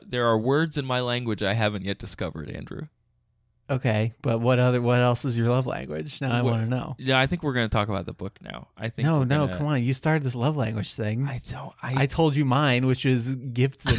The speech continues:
Speaker 2: trolling.
Speaker 1: <laughs> What is usually like,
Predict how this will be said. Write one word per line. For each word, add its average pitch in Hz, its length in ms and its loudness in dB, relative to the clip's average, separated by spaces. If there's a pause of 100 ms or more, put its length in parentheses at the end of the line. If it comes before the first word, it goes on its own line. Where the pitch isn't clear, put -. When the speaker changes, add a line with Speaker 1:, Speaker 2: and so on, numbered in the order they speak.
(100)
Speaker 2:
trolling. 143 640 2
Speaker 1:
<laughs> - 40 -20 (1800)
What 269 300 2
is 208 220 2
usually 233 460 2
like, 180 420 2